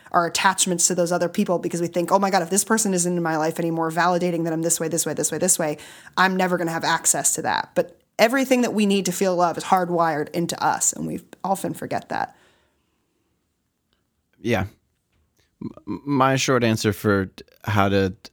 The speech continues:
Speaker 2: um, accept being average is to focus on, like, uh, ways to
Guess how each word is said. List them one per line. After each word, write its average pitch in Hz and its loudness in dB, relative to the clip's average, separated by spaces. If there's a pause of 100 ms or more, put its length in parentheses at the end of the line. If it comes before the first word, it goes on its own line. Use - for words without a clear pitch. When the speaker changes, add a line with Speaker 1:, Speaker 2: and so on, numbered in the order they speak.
Speaker 2:
um, 92 0
accept - -4 (220)
being 98 0
average 90 -2
is 92 -2
to 92 -6 (920)
focus 101 0
on, 90 0 (320)
like, 90 -2
uh, - -10 (760)
ways 101 4
to 90 0